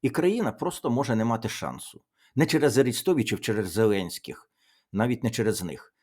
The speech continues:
а через таку всеєдність обивателів. Оце мене лякає. Тому, і тому я сьогодні пишу оцю історію, записую, пов'язану з Арестовичем, тому що, на мій погляд, цим легковажити не слід.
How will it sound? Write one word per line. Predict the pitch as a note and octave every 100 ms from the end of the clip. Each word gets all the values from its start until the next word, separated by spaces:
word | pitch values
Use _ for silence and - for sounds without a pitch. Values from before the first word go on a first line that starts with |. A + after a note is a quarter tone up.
| _
а | A2+
через | A#2+ A#2+
таку | - -
всеєдність | - - G#2+ D3 B2+ -
обивателів. | G2 F#2+ D#2 - D#2 G2+
Оце | -
мене | C#3 G#2+
лякає. | A2+ A2+ - D#2
Тому, | - C#3 F#3 - - - -
і | C#3
тому | F#3+ G#3+
я | F3+
сьогодні | - D#3+ D#3
пишу | - F2 -
оцю | E2+ -
історію, | F#2+ - F3+ C3
записую, | G2 - E3+ - F2+ D2+
пов'язану | - F#2+ C#3 B2+ A2+
з | A2
Арестовичем, | G2 - D#2 D2 - D#2
тому | G2 G2
що, | G#2+
на |
мій | A#2+ F#3
погляд, | - E2 - - - - -
цим | - D3
легковажити | A#2 A#2 A2 A#2 A#2 G#2+
не | G#2
слід. | - D2+ -